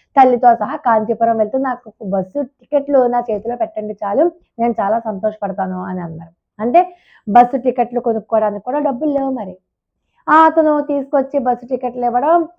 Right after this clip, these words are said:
ఈ బస్సు టికెట్లతో పట్టుకొని తల్లిని తీసుకుని కాంచీపురం బయలుదేరి మహాస్వామి వారి యొక్క మందిరానికి వెళ్ళారు. వెళ్తే వెంటనే పాపం ఇక-, అ-, అక్కడికి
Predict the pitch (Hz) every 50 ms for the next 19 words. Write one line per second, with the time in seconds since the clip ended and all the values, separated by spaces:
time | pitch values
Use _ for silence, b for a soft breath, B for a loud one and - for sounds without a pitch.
0 | _ _ - 277 277 262 226 233 214 185 - 269 - - - - - 254 233 -
1 | 262 254 254 - 226 - - - 254 247 285 269 254 233 226 226 233 233 226 233
2 | 220 - - 247 294 302 - 233 214 208 208 202 190 - 214 220 214 208 208 208
3 | 208 208 202 214 247 302 330 - 220 233 269 262 _ - 226 208 202 196 190 190
4 | 185 185 185 180 180 175 175 175 175 180 208 233 226 185 170 - - - _ _
5 | _ _ _ _ _ _ _ _ _ _ _ _ _ _ _ - 208 208 220 226
6 | 220 277 254 226 214 226 240 240 B B B B B B B 220 220 220 240 240
7 | 233 285 285 285 262 240 220 220 226 247 262 B B B B B B - 269 277
8 | 285 320 311 302 277 254 247 - 277 - - 214 202 185 190 196 190 180 _ -
9 | 262 277 269 302 349